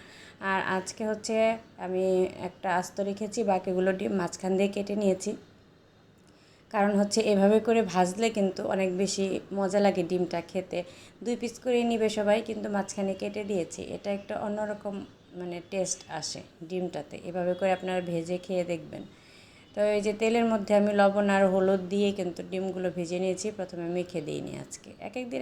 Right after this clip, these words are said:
এক এক রকম করে করি, আজকে এভাবেই করতে মন চাইলো। ডিমগুলো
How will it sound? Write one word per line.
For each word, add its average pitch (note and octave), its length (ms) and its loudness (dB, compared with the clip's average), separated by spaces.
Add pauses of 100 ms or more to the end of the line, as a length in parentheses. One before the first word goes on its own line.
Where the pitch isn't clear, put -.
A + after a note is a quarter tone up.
এক A#3 120 -10
এক A3+ 120 -10
রকম A#3 180 -10 (100)
করে A3+ 140 -4 (100)
করি, A3+ 140 -4 (160)
আজকে G3 300 -12
এভাবেই F#3 380 0
করতে G3 200 -6 (100)
মন E3+ 100 -4 (100)
চাইলো। D3 240 -6 (580)
ডিমগুলো A3+ 340 0